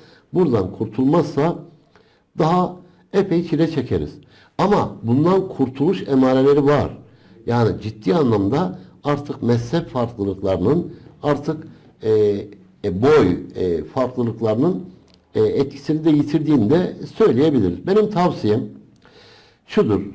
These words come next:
sorunuzun cevabını şimdi veriyorum. Türklerin itikat imamı, İmam-ı Rabbani Hazretleri,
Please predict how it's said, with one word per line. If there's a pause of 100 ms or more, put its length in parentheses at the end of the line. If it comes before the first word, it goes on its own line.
(100)
sorunuzun
cevabını
şimdi
veriyorum. (1000)
Türklerin (380)
itikat
imamı,
İmam-ı
Rabbani
Hazretleri,